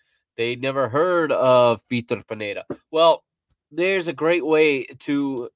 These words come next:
get to know your club, and a great way to really feel a part of it is to put the kids in the stands for these big matches. And I know they let the,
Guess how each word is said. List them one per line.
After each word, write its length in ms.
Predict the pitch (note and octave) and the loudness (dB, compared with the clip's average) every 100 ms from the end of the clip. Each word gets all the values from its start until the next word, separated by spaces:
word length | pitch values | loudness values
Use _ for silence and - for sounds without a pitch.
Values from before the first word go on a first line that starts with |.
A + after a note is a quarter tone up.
| _ B2 | _ -4
get 240 | D3 - _ _ _ _ _ _ _ | -4 -4 _ _ _ _ _ _ _
to 120 | - C3+ | -18 -8
know 480 | C#3 D#3+ D#3 C3 C3 _ _ - | -2 0 0 -2 -8 _ _ 0
your 180 | D3 D3 | 2 2
club, 480 | - C#3+ C3 G2 _ _ _ _ - | 0 4 4 4 _ _ _ _ -8
and 100 | C3 | -2
a 60 | B2+ | -2
great 340 | B2+ E3 F3 | 2 0 2
way 320 | D#3 D#3 D3+ | 2 4 4
to 220 | C3+ C#3 | -2 -6
really 280 | B2+ D3+ D3 | -4 -2 -4
feel 240 | C3+ D3 B2+ | -6 -6 -6
a 40 | |
part 320 | - C3 B2+ | -2 0 0
of 60 | A#2 | -2
it 100 | A2 | -6
is 120 | G2+ | -10
to 60 | - | -18
put 220 | - C#3 | -18 -18
the 60 | A#2+ | -18
kids 340 | - A2 G#2+ | -10 -10 -10
in 160 | A2 B2 | -12 -10
the 80 | |
stands 480 | A2+ - A#2 G#2 F#2+ | -12 -8 -6 -6 -8
for 140 | - G2 | -16 -18
these 180 | F#2 - | -18 -8
big 220 | A2 G#2+ | -6 -4
matches. 480 | G2 F2 - D#2+ - _ _ _ _ A2 _ _ | -6 -6 -12 -20 -20 _ _ _ _ _ _ _
And 640 | G#2+ A2 G#2+ G#2 G2 F#2+ _ _ _ _ _ _ - | -10 -6 -4 -4 -6 -10 _ _ _ _ _ _ -4
I 120 | D3 | -2
know 160 | D#3+ E3+ | 2 2
they 220 | E3 D3+ | 2 0
let 240 | C3+ D3 | -2 -8
the, 100 | C#3 | -8